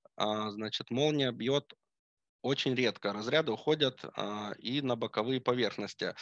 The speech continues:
А, но это как раз и есть, э, вероятность прорыва молнии. То есть, э, молния не бьёт конкретно в,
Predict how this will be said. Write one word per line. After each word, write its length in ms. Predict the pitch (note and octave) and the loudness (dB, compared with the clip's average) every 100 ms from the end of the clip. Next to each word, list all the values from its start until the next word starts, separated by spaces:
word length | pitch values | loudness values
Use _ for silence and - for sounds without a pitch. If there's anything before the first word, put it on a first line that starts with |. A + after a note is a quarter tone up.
| - - - - | -6 -8 -10 0
А, 280 | G2+ G#2 | 2 2
но 220 | G#2 C3 A3 | 2 6 6
это 160 | A#3+ | 6
как 180 | C4 D#4+ | 2 4
раз 200 | B3 A#3+ | 4 4
и 60 | B3 | 2
есть, 460 | A#3 C4+ C4 - D#3+ | 2 0 0 -2 2
э, 60 | |
вероятность 1500 | C#3 B2+ A#2+ A2+ A2 G#2+ B2 C#3+ D#3+ C3 A2+ A2 - - - | 4 4 4 2 -2 -2 2 6 6 4 2 -4 -6 -14 -10
прорыва 440 | - C3 C#3+ A2+ A2+ | 2 4 4 2 4
молнии. 440 | C#3 G#2+ E2 C#2+ - - _ | 2 2 -2 -8 -10 -16 _
То 120 | - G#2 | -4 -4
есть, 400 | G#2 - - G#2 | -4 -8 -8 -4
э, 380 | G#2 G#2 G#2 F#2+ - _ _ _ _ _ | -2 -4 -6 -12 -16 _ _ _ _ _
молния 400 | A2+ E3 F#3+ F#3 | 2 4 6 4
не 120 | F3+ F3 | 4 2
бьёт 300 | G3+ A#3 - | 2 2 2
конкретно 600 | D3 C3 C#3 B2 A2 G#2+ | -2 2 2 2 -2 -4
в, 180 | G2+ | -8